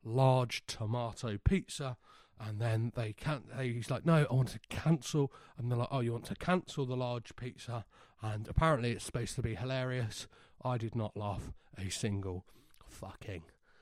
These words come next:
time. Um, then Lucas's sister comes in and spots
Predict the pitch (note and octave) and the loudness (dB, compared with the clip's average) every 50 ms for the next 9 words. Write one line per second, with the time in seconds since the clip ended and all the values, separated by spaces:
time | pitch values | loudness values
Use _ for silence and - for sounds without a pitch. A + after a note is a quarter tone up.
0 | _ - - - - - - - - C#3 A#2 G#2 G2+ F#2+ E2+ E2 - - - - | _ -20 -20 -20 -14 -6 -2 2 4 4 4 4 2 -2 -6 -10 -16 -10 -4 -2
1 | C3 B2+ B2+ B2 A2+ - - - - - - - - - - - - - C3+ D3+ | 0 0 0 -2 -4 -8 -14 -14 -12 -12 -10 -12 -12 -14 -16 -16 -10 -6 -4 -2
2 | E3 E3 E3 E3 E3 D#3 D3 - - - - C#3+ D3+ D3 D3 - - B2+ - - | 0 0 0 0 0 -2 -4 -6 -10 -12 -8 -4 -4 -4 -4 -4 -4 -6 -4 -4
3 | A#2+ G#2 - - - - - - - - - - - E3+ C#3 C3 A2 - - _ | -6 -4 -4 -4 -4 -4 -4 -4 -6 -8 -8 -6 -6 -4 -4 -4 -6 -8 -14 _
4 | _ _ _ - - - B2+ C#3 C#3+ C#3 C3+ C3+ B2+ B2+ - - - - C3+ C3 | _ _ _ -12 -6 -2 0 2 2 0 0 -4 -6 -10 -12 -18 -14 -8 -4 -4
5 | B2 G#2+ G2 - _ _ _ _ _ - - A2+ A2+ G#2+ - - - - - - | -4 -4 -6 -10 _ _ _ _ _ -14 -12 -10 -8 -8 -6 -6 -6 -6 -8 -8
6 | - - E3 - - - - - - - | -6 -4 -4 -4 -4 -8 -12 -12 -12 -14